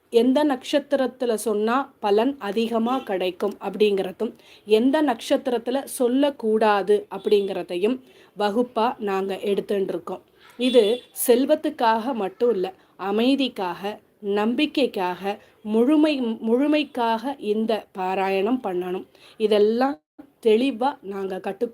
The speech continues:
கத்து கொடுத்துருவோம். யாரு வந்து படிக்கணும் அப்படின்னு நினைக்கிறீங்களோ, இந்த, அ, நம்பர்ல நீங்க வந்து கான்டாக்ட் பண்ணினேள் அப்படின்னா நாங்க உங்களுக்கு பதில் சொல்லுவோம்.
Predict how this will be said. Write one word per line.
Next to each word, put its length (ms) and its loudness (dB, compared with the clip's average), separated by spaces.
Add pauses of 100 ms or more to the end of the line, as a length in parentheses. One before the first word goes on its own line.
(120)
கத்து 280 -6
கொடுத்துருவோம். 520 -6 (760)
யாரு 460 2
வந்து 220 0
படிக்கணும் 580 -2
அப்படின்னு 340 0
நினைக்கிறீங்களோ, 640 -2 (360)
இந்த, 440 2 (420)
அ, 240 -4 (200)
நம்பர்ல 640 2 (100)
நீங்க 280 2
வந்து 340 0
கான்டாக்ட் 440 -2
பண்ணினேள் 540 -2 (100)
அப்படின்னா 540 -2 (300)
நாங்க 420 0
உங்களுக்கு 340 0
பதில் 260 2
சொல்லுவோம். 440 0